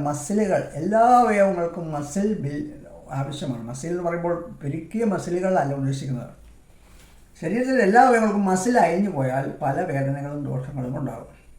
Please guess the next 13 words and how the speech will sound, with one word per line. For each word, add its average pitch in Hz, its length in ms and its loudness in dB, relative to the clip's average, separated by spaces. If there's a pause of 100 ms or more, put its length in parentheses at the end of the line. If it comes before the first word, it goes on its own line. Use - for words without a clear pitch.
(1080)
അപ്പോൾ 160 200 -4
എല്ലാ 190 160 2 (140)
ഭാഗത്തെയും 208 500 6
മസിലുകളും 247 640 2
ബി-, 165 100 -6 (220)
ആവശ്യമായ 202 480 -2 (140)
മസിൽ 196 340 -4
ബിൽഡിങ്ങിന് 156 540 -6
അപ്പ-, - 180 -8 (300)
ആവശ്യമായ 135 520 -6 (1700)
എക്സർസൈസുകൾ, 139 800 -6 (200)
വെയിറ്റ് 180 480 -2
ട്രെയിനിങ് 139 520 -2